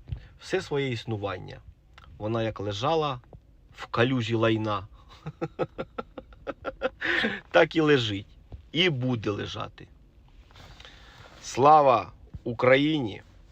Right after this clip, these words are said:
Слава нашим козакам! Крокуємо разом до перемоги!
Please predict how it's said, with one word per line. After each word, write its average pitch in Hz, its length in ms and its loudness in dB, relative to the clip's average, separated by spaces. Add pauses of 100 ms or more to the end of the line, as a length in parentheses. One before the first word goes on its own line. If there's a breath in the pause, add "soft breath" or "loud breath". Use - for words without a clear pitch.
(160)
Слава 127 320 6
нашим 113 320 -2
козакам! 123 640 -2 (220)
Крокуємо 127 640 0
разом 113 420 0
до 104 120 -2
перемоги! 117 680 0